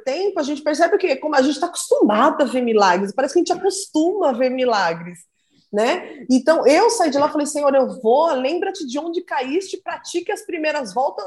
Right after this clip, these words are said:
volte ao primeiro amor", Apocalipse três. Eu saí de lá e falei, "Senhor,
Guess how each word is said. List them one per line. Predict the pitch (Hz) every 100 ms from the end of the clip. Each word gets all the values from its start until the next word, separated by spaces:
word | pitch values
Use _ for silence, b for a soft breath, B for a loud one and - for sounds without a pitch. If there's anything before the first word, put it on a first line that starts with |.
| 262
volte | 208 269 -
ao | 427
primeiro | 427 392 440 523
amor", | 349 311
Apocalipse | 294 302 302 285 311 - 605 -
três. | 277 240 240
Eu | 220
saí | 233 269
de | 254
lá | 269
e | 277
falei, | 285
"Senhor, | 285 285 294 254